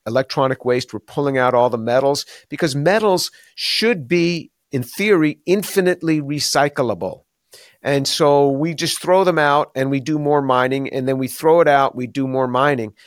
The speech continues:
But can we just take this waste, all these printed circuit boards that you guys generate in your company that are toxic waste, and server farms get rid of them every three years? We flash them, we get all the metals out,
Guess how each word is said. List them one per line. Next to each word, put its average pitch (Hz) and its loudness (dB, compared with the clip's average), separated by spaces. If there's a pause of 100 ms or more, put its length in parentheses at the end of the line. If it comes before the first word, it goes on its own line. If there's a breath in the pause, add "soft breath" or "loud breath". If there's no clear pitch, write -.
(180 soft breath)
But 127 0 (140)
can 143 -2
we 143 0
just - -4
take 185 0 (300)
this 117 -2
waste, 120 0 (100)
all 143 4
these 147 -2
printed 147 -4
circuit 180 0
boards 117 0
that 113 -8
you 127 -4
guys 117 0
generate 120 -4
in 113 -6
your 107 -8
company 104 -8 (520 loud breath)
that 120 0
are 117 0
toxic - -2
waste, 147 2
and 107 -10
server 147 0
farms 123 -2
get 131 -2
rid 143 0
of 131 0
them 120 -2
every 120 -2
three 131 -6
years? 143 2 (320 loud breath)
We 160 0
flash 165 2
them, 131 -2
we 147 -4
get 135 0
all 151 4
the 165 0
metals 139 2
out, 110 -4